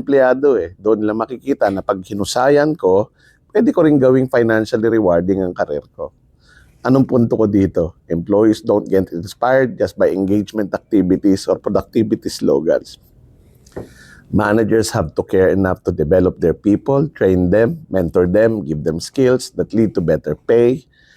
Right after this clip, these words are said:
and better opportunities. They only then will employees feel na worth it ang pagsusumikap nila.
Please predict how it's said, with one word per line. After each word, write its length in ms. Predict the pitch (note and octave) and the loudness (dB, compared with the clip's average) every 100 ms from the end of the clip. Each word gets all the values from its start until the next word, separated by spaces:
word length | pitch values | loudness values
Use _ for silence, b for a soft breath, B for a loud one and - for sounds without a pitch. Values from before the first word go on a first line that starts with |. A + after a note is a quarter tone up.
| b b - | b b -8
and 160 | G2 | -2
better 320 | G2 F2+ G2 | -2 0 0
opportunities. 960 | E2 G2 E2 E2 D2 D2 D2+ C#2 - - b b b b _ F2 | 0 -2 -2 -4 -4 -4 -6 -6 -10 -20 b b b b _ 0
They 240 | F2+ F2 A#2 | 2 2 2
only 400 | B2+ C3 C3+ C3 | 2 2 4 2
then 480 | A2+ A2+ A2+ A2+ G#2 | 0 2 2 2 0
will 160 | G2+ | 0
employees 640 | F2 F#2+ G#2+ G#2 G2+ G2 - _ - | -2 -4 0 2 2 -2 -12 _ -12
feel 560 | - C#3 F#2 E2 F#2 C#3 - | -2 2 4 2 0 -4 -8
na 120 | G2 F2 | -2 0
worth 320 | F2+ G2+ G2 | 2 2 0
it 240 | G#2 - _ - | -2 -2 _ -10
ang 80 | F2+ | -8
pagsusumikap 880 | F2+ - F#2 F#2+ F#2+ E2+ F2 - D2+ | -8 -10 -10 -4 -2 0 -2 -4 -4
nila. 320 | D2 C#2+ | -2 -2